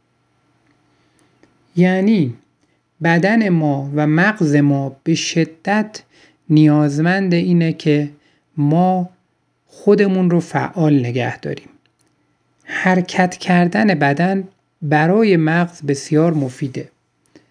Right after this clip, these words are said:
نشستن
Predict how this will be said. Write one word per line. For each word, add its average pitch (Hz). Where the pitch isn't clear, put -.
نشستن 175